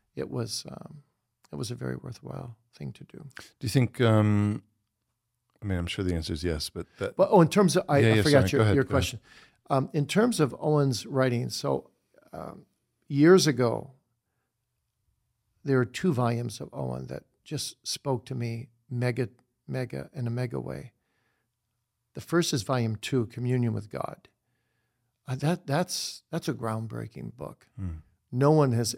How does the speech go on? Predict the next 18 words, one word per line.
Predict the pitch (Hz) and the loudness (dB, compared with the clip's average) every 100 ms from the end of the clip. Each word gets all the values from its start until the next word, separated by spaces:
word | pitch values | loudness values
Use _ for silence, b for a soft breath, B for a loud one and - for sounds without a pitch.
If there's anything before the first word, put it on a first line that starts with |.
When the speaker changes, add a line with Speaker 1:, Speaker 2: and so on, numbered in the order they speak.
| 135 | -4
Speaker 1:
ever | 123 123 - - _ _ _ _ _ _ _ _ _ _ _ _ _ _ _ _ 143 | -4 -6 -10 -16 _ _ _ _ _ _ _ _ _ _ _ _ _ _ _ _ -2
developed | 135 113 131 127 - _ _ _ | 0 0 0 -2 -6 _ _ _
the | 123 143 | -6 -4
distinct | 123 151 - - 175 185 185 - - _ _ _ | -2 -2 -2 -2 0 0 0 -12 -18 _ _ _
communion | - 143 123 131 139 131 117 120 - - _ _ _ _ _ _ _ _ | -6 0 2 4 4 2 0 -2 -10 -18 _ _ _ _ _ _ _ _
with | - 131 123 | -4 -2 -2
distinct | 107 117 - 131 135 - | -4 -8 -6 -4 -6 -8
persons | - 120 - 113 | -8 -8 -6 -8
of | - | -8
the | - | -12
Trinity | - - 67 62 58 - - - _ _ _ _ _ | -16 -12 -8 -8 -8 -10 -14 -18 _ _ _ _ _
in | 135 139 | -12 -8
the | 139 131 | -6 -6
soul | - - 151 135 120 55 - - | -6 -4 0 2 0 -4 -8 -18
experientially | - - - 135 117 123 127 - - - - - _ _ _ _ _ _ _ _ _ - | -18 -16 -12 -8 -6 -4 -6 -10 -14 -16 -20 -20 _ _ _ _ _ _ _ _ _ -8
to | 135 | 0
the | 131 | 2
extent | 131 - - - 170 98 - - - | 2 2 0 2 4 2 -2 -16 -20